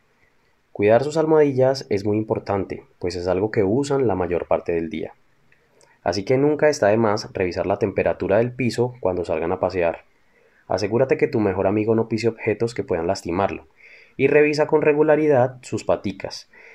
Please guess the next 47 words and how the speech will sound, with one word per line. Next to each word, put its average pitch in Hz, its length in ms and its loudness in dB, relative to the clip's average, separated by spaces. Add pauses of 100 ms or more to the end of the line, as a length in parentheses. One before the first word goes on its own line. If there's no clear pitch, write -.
(160)
y 98 80 0
así 87 180 -4
sabrás 113 600 2
si 95 300 -2
hay 113 240 4
heridas 139 500 0
que 104 140 -2
no 95 120 0
estaban 90 420 -2
antes, - 500 -2
para 87 180 -4
poder 82 200 -2
atenderlo 87 440 -2
con 90 140 -2
rapidez. 101 560 -2 (180)
Esperamos 110 460 -2
que 151 140 4
estos 123 240 -2
consejos 113 480 0
y 131 60 -4
tips 113 420 -4
te 104 100 2
sirvan 95 260 0
muchísimo 110 520 -2
para 98 200 -2
cuidar 85 300 -2
a 87 80 -4
tu 104 100 -4
mejor 90 260 0
amigo. 85 360 -4 (520)
Al 113 140 0
fin 127 140 2
y 143 40 6
al 151 120 2
cabo, 123 440 4
esas 107 260 0
patitas 120 500 0
son 95 160 0
las 98 160 0
que 101 220 2
dejan 104 400 0
siempre 131 580 0
una 92 240 0
huella 95 220 4
en 98 60 2
nuestro 98 260 -2
corazón. 87 420 -4